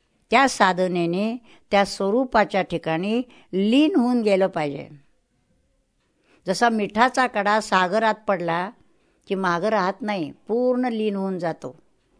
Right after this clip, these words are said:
किंवा गंगा सागराला मिळाली की मिळाली, ती परत मागे येत नाही. <clears throat> हे जसं लीन होणं आहे, तसं जीवानी त्या आत्मरूपामध्ये, ब्रह्मरूपामध्ये,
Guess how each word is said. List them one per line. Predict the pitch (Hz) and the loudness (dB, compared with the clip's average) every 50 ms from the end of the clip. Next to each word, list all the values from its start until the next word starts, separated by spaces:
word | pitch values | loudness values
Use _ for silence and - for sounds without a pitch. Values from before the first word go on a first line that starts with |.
| _ _ _ _ _ | _ _ _ _ _
किंवा | - 208 233 | 0 2 2
गंगा | 214 196 214 202 202 214 226 240 | 2 2 0 0 2 2 0 0
सागराला | 226 - 214 202 202 214 214 214 214 214 220 220 | 2 2 0 0 2 0 0 2 2 0 0 0
मिळाली | 226 233 254 254 233 214 190 170 165 | 0 0 2 4 4 4 2 0 -4
की | 165 - 233 | -4 -4 -4
मिळाली, | 247 269 277 262 220 180 160 139 - _ _ _ _ _ _ _ _ _ - | -2 -2 -2 -2 -2 -4 -8 -10 -14 _ _ _ _ _ _ _ _ _ -8
ती | 214 | -8
परत | 202 208 220 226 247 262 262 302 | -6 -2 0 0 2 2 0 0
मागे | 254 240 233 247 | 0 0 0 0
येत | 247 247 240 226 233 - | 2 0 0 -2 -4 -8
नाही. | 202 170 143 - _ _ _ _ _ _ _ _ _ _ _ _ _ _ _ - | -12 -12 -12 -14 _ _ _ _ _ _ _ _ _ _ _ _ _ _ _ -8
<clears throat> | - - 302 294 254 - - - 151 151 - _ _ _ _ _ _ _ _ _ _ _ _ _ _ _ - | 2 4 4 6 6 2 -2 -4 -10 -20 -20 _ _ _ _ _ _ _ _ _ _ _ _ _ _ _ -6
हे | 147 190 240 254 | 2 4 4 6
जसं | 254 240 - 269 262 | 4 4 2 2 2
लीन | 247 233 247 269 294 277 | 2 4 4 6 6 6
होणं | 254 233 226 214 214 | 6 6 4 4 2
आहे, | 202 190 180 180 180 185 196 226 _ _ _ _ _ _ _ _ _ _ _ _ _ _ - - | 2 2 0 0 0 -2 -4 -8 _ _ _ _ _ _ _ _ _ _ _ _ _ _ -4 -2
तसं | 208 - 247 | -2 0 0
जीवानी | 247 214 190 190 220 233 247 269 269 220 202 185 180 180 185 185 _ _ _ _ _ _ _ _ _ - | 0 0 0 0 4 6 8 8 8 8 6 0 -2 -6 -10 -12 _ _ _ _ _ _ _ _ _ -4
त्या | - 202 | -4 -2
आत्मरूपामध्ये, | - 196 226 262 262 - 254 233 226 202 196 180 - 185 185 175 175 175 165 175 202 202 | 4 6 6 6 4 2 -2 -2 0 0 0 -2 -2 -4 -4 -4 -4 -4 -4 -4 -4 -4
ब्रह्मरूपामध्ये, | 190 190 220 240 254 254 254 247 240 220 208 202 185 - - 190 180 175 175 170 165 170 - | -2 2 2 4 4 4 4 4 4 4 2 0 -2 0 -2 -2 -2 -2 -4 -6 -6 -8 -8